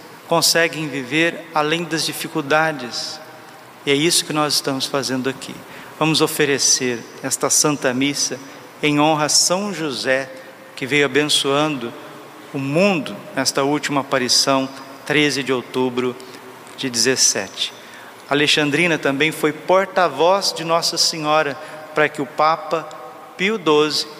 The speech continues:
no ano de mil novecentos e quarenta e dois, pudesse consagrar o mundo ao coração imaculado de Maria. Ela foi porta-voz de Nossa Senhora,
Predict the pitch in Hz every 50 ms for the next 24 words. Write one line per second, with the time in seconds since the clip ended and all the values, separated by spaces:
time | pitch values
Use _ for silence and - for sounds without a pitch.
0 | - 143 139 143 143 143 135 127 117 127 139 156 165 175 175 175 170 - - 180
1 | 170 - - - 175 170 175 170 - 190 185 175 147 139 151 147 151 151 156 160
2 | 156 - - - - - - - - - - 147 131 147 143 143 139 - - -
3 | - 160 165 180 175 - - 160 143 131 135 143 143 147 147 147 143 143 156 170
4 | 196 208 196 202 202 - - 147 147 143 - - 160 160 151 147 139 - - -
5 | 160 165 165 160 156 156 156 160 180 165 156 143 135 120 117 123 143 143 139 135
6 | 120 117 117 113 110 - - - - - - - 135 139 135 - - - 143 143
7 | - - - 170 185 196 185 - 185 165 135 113 143 143 143 147 131 127 143 147
8 | 147 147 139 - 156 143 - - 165 156 147 135 127 120 120